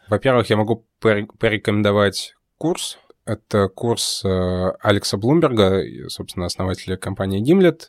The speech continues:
Курс называется Power Your Podcast with, э, Storytelling.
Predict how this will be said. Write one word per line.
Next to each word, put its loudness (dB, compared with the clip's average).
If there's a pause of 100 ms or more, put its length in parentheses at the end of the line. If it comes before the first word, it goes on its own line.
(120)
Курс -8
называется 0 (240)
Power 2
Your 0 (340)
Podcast -4
with, -6
э, -2
Storytelling. 2